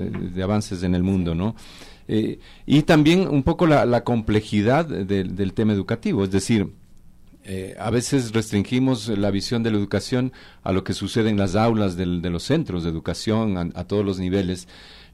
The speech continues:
pero quizás, eh, la educación y el resultado de, de ella va mucho más, es decir, hablamos de, de, de la formación, de la crianza de, con la que venimos de, de casa,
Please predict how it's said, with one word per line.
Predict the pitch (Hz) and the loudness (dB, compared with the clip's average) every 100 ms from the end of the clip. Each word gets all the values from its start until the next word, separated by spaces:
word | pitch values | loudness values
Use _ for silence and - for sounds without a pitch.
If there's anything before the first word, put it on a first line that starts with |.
| - | 2
pero | 101 101 101 95 92 87 90 | 4 6 6 4 4 2 -2
quizás, | - 98 139 165 - - - | -4 0 2 2 -2 -8 -10
eh, | 127 - | -10 -4
la | 98 | 0
educación | 101 95 98 - 135 160 | 0 2 0 2 2 4
y | 110 | 4
el | 95 | 4
resultado | 92 - 95 85 - 170 160 98 | 0 -2 -4 -2 0 0 0 0
de, | 87 85 | 0 -2
de | 82 92 113 | -2 -2 -2
ella | 127 160 - - - - | -2 -4 -6 -20 -20 -8
va | 92 113 104 | 0 0 0
mucho | 87 98 95 - | -2 0 0 -2
más, | 90 170 139 87 | 0 0 0 0
es | 87 90 | -4 -6
decir, | 92 117 110 92 - - - | -4 0 0 -2 -6 -20 -10
hablamos | - 98 113 113 90 | -2 2 2 2 0
de, | 92 | 0
de, | 85 92 85 | 0 -2 -4
de | 90 | -4
la | 87 | -4
formación, | - 90 85 - 104 123 | -4 -4 -4 -2 0 2
de | 98 | 0
la | 87 | -2
crianza | 90 104 104 123 - 101 | 0 2 2 0 0 -2
de, | 92 87 | -2 -6
con | - 87 | -6 -4
la | |
que | 80 | -2
venimos | 90 95 104 95 | -2 0 0 0
de, | 82 82 78 | -2 -2 -2
de | 85 | -4
casa, | - 120 - 101 85 | 0 -2 0 -2 -4